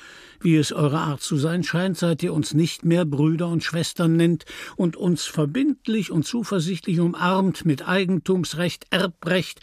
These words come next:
Vorkaufsrecht. Nein, ist nicht persönlich gemeint. Ist ja schon recht, dass ihr hier seid. Nichts gegen euch und den Birnengeist und das Bier.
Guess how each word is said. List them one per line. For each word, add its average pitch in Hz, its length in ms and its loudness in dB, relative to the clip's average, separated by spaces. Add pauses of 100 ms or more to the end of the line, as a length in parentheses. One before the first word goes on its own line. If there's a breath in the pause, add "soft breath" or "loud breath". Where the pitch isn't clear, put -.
(160 loud breath)
Vorkaufsrecht. 180 1040 0 (180 loud breath)
Nein, 220 600 2
ist 190 220 -2
nicht 180 180 -2
persönlich 127 520 -4
gemeint. 117 340 -6
Ist - 140 -4
ja 180 100 0
schon 170 220 2
recht, 131 360 -4
dass - 180 -2
ihr 135 100 0
hier 139 280 2
seid. 143 200 -2 (320 loud breath)
Nichts - 480 2
gegen 185 400 2
euch 170 500 0
und 170 260 0
den 156 200 4
Birnengeist 147 720 -2
und 143 140 -2
das 139 140 -6
Bier. 226 280 -4